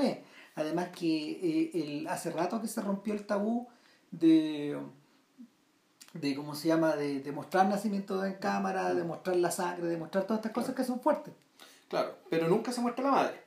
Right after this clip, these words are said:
Speaker 1: No,
Speaker 2: Hay un
Speaker 1: no,
Speaker 2: momento
Speaker 1: no.
Speaker 2: en que la cámara pasa por la cara de la madre, se detiene por un milisegundo y se alcanza ligeramente los rasgos, pero la, la, ahí sigue de largo.
Speaker 1: No sabemos si en el documental filmado en Nigeria eso sí aparece.
Speaker 2: Claro, no
Speaker 1: ¿Cachai?
Speaker 2: sabemos.
Speaker 1: No lo sabemos, da lo mismo para estos efectos.
Speaker 2: Ujú.
Speaker 1: Eh,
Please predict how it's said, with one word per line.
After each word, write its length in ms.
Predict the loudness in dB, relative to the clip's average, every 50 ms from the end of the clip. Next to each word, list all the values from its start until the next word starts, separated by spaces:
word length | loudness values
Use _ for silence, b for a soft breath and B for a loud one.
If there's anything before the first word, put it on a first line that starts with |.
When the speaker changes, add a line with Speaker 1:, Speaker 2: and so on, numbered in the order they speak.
| -4 2
Speaker 1:
No, 160 | 4 4 4 4
Speaker 2:
Hay 60 | 2
un 40 | 4
Speaker 1:
no, 40 | 6
Speaker 2:
momento 140 | 6 6 6
Speaker 1:
no. 40 | 4
Speaker 2:
en 20 | 4
que 80 | 4
la 80 | 4 6
cámara 260 | 6 6 6 6 8
pasa 220 | 6 6 6 4
por 100 | 2 0
la 120 | 0 0 0
cara 80 | 0
de 80 | 2 2
la 80 | 2 2
madre, 480 | 2 2 2 2 0 -2 -6 -8 -16 -18
se 200 | -14 -6 -4 -2
detiene 260 | 0 2 2 2 2
por 80 | 2 0
un 140 | 0 0 0
milisegundo 560 | 0 -2 -4 -4 -2 0 2 2 2 2 0
y 20 |
se 80 | -4 -6
alcanza 560 | -10 -10 -12 -10 -8 -6 -6 -6 -2 -2 -2 -2 -2 -6 -10 -12
ligeramente 500 | -12 -6 -2 0 0 0 0 -4 -4 -6
los 120 | -4 -2 0
rasgos, 300 | 2 2 2 0 -6 -8 B B B B B B B B B B B B _ 4
pero 240 | 6 6 6 8 8
la, 180 | 6 4 4 4
la, 80 | 0
ahí 120 | 2 2 2
sigue 240 | 4 2 4 6 6
de 60 | 6
largo. 200 | 4 4 0 -2 0
Speaker 1:
No 140 | 4 4 4
sabemos 440 | 6 8 8 10 10 10 8 8 6
si 100 | 4 4
en 60 | 6
el 100 | 6 4
documental 720 | 2 0 0 -2 -4 -4 -6 -4 -2 -2 -2 -2 -4 -8 -14 _ _ _ _ _ _ -20 -14 -4
filmado 400 | -2 -2 0 2 2 4 6 8
en 60 | 8
Nigeria 440 | 8 6 6 4 2 2 2 0 -2 -2 -4 -2
eso 180 | -2 -2 0 -2
sí 120 | 0 0
aparece. 500 | 2 4 4 4 4 2 0 -6 -10 -14 -16 _ _ 0
Speaker 2:
Claro, 220 | 2 2 2 2 -2 -12 _ _ _ -12
no 80 | -8 -2
Speaker 1:
¿Cachai? 120 | 0 4 4
Speaker 2:
sabemos. 260 | 4 4 2 -2 0
Speaker 1:
No 60 | 2 2
lo 100 | 2 4
sabemos, 320 | 2 2 0 0 -4 -8 -10 -14 _ _
da 100 | -2 0
lo 80 | 2 4
mismo 300 | 6 6 4 4 2 -2
para 120 | -6 -6
estos 140 | -4 -2 -4 -4
efectos. 360 | -4 -6 -10 -10 -12 -16 -18
Speaker 2:
Ujú. 60 | -20 b b b b b b b b b b b 0 4
Speaker 1:
Eh, 560 | 6 6 8 8 8 6 6 4 2 -2 -10